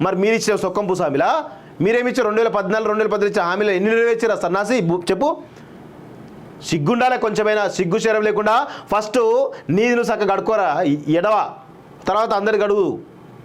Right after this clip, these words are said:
ఆ, నీదే చక్క లేదు, ఇంకా మ-, మంది కడుతావట.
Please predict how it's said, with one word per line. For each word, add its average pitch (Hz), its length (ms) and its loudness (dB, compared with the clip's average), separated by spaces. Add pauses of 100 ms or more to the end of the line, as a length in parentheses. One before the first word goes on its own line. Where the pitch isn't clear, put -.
(200)
ఆ, 214 120 0
నీదే 220 260 2
చక్క 226 260 -2
లేదు, 226 280 2
ఇంకా 214 240 0
మ-, 185 260 0
మంది 208 260 0
కడుతావట. 175 380 0